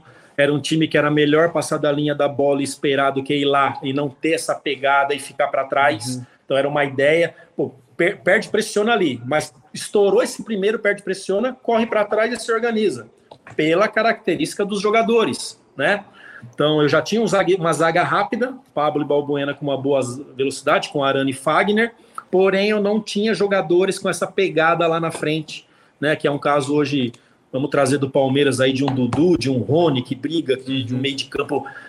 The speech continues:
Speaker 1: mordedor, a gente não tinha e por isso era a ideia. Então,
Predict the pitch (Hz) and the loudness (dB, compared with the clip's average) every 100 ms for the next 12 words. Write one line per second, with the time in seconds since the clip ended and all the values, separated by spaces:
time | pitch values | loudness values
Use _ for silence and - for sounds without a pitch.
0 | - 127 135 151 139 135 139 165 156 156 | -8 0 2 2 2 0 2 2 2 0
1 | - 160 160 - 160 165 156 156 - 160 | -2 -2 -2 -2 -2 0 -2 0 0 2
2 | 165 135 120 113 - - - - _ 226 | 2 2 2 0 -6 -18 -20 -20 _ 2
3 | 247 | 2